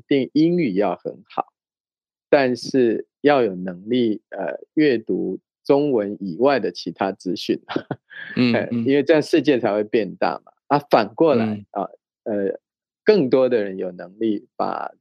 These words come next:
Speaker 1: 台湾的资讯往全世界去影响、去，去发送。因为这个，这个是每个公民的责任。为什么？因为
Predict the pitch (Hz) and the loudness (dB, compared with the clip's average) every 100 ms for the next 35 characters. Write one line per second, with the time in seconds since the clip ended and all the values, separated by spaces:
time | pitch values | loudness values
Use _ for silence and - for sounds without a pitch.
0 | _ 113 104 123 135 101 - 107 120 98 | _ -2 0 2 0 -2 -4 -4 -4 -6
1 | 90 85 - 101 95 - 107 - 101 - | -6 -8 -10 -8 -8 -6 -6 -2 -4 -4
2 | 107 85 92 - - - 104 - _ - | -6 -6 -8 -10 -14 -10 -10 -10 _ -6
3 | 110 107 98 95 - 95 _ _ _ _ | -4 -2 -2 -2 -4 -4 _ _ _ _
4 | 143 139 - - 175 160 120 - - - | 2 2 2 2 2 4 2 0 -2 2
5 | 160 127 - 127 98 101 - 117 113 92 | 2 2 0 -2 0 -2 0 0 0 -4
6 | 92 - 82 95 95 87 135 - - 80 | -6 -6 -2 -2 -2 0 0 0 -6 -6
7 | 113 123 120 | -2 2 0